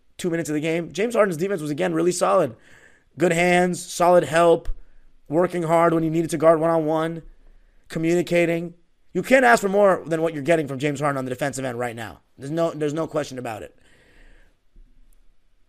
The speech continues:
Thirty-five and nine to go along with a steal and a block, three rebounds on only one turnover, on twelve for sixteen shooting,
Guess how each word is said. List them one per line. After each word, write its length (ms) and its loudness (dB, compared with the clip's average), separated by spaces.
Thirty-five 920 4
and 180 -2
nine 420 -4
to 80 -12
go 100 2
along 180 2
with 80 0
a 40 -6
steal 220 -2
and 80 0
a 40 -2
block, 420 0
three 200 4
rebounds 500 -2
on 100 -6
only 240 -4
one 320 -2
turnover, 600 -4
on 300 -2
twelve 640 8
for 160 6
sixteen 680 -2
shooting, 500 -4